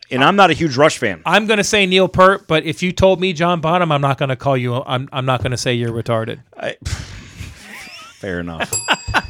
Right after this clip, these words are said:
Speaker 1: <laughs> Here come the apologies.
Speaker 2: There will be
Speaker 1: Um,
Speaker 2: no apologies this week, my friend.
Speaker 1: None.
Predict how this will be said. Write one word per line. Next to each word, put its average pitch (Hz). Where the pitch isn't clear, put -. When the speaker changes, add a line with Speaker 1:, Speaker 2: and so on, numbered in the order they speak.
Speaker 1:
<laughs> -
Here 104
come 104
the 104
apologies. -
Speaker 2:
There 135
will 104
be 160
Speaker 1:
Um, 156
Speaker 2:
no 151
apologies 131
this 127
week, 147
my 120
friend. 117
Speaker 1:
None. 117